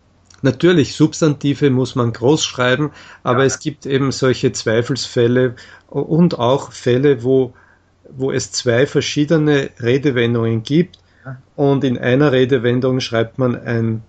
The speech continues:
Speaker 1: Wort klein und in einem anderen groß. Also das Beste ist,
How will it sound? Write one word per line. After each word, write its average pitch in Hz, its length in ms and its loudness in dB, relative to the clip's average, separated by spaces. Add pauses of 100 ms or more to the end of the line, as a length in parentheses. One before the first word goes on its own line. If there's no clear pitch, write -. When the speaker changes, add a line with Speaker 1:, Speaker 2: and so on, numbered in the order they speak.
Speaker 1:
Wort 113 320 -2
klein 131 380 0
und 135 240 -4
in 135 140 0
einem 120 180 2
anderen 127 540 0
groß. 120 440 4
Also 123 340 2 (640)
das 127 200 0
Beste 147 360 2
ist, 139 360 0